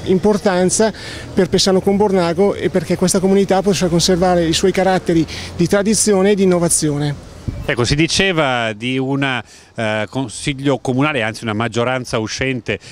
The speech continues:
Speaker 2: eh, che ha espresso la candidatura, eh, di Giordano Mazzurana. Giordano, a questo punto ti chiedo quali secondo te i punti qualificanti, eh, dell'amministrazione che va ora a scadenza.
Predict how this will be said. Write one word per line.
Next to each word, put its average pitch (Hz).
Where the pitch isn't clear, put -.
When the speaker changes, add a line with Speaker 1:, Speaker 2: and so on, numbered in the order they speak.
Speaker 2:
eh, 101
che 110
ha 104
espresso 107
la 98
candidatura, 104
eh, 101
di 104
Giordano 113
Mazzurana. 143
Giordano, 127
a -
questo 107
punto 151
ti -
chiedo 147
quali 160
secondo 110
te 127
i 117
punti 120
qualificanti, 110
eh, 95
dell'amministrazione 104
che 101
va 95
ora 95
a 95
scadenza. 85